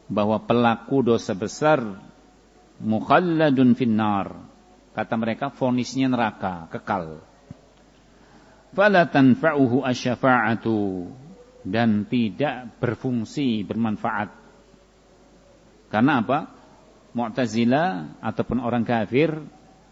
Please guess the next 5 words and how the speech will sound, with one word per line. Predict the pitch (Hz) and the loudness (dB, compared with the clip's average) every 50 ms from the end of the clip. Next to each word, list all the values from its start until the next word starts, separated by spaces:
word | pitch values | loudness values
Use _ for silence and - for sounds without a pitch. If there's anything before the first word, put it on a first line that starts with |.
| _ - | _ -2
eh, | 110 113 117 110 110 107 104 120 | 0 2 2 4 4 2 2 0
orang | 113 117 117 120 117 110 | 2 2 2 2 2 0
Khawarij, | 98 110 123 131 123 107 123 143 131 - - - - - - - - - - - - - - - - - | 2 2 4 4 4 4 4 0 -2 -4 -14 -16 -18 -20 -20 -20 -20 -20 -20 -20 -20 -20 -20 -20 -12 -8
itu | - 127 - 175 156 | -6 -4 -2 0 0
hanya | 131 123 120 123 127 131 131 135 131 131 | 0 2 2 2 2 4 4 4 2 2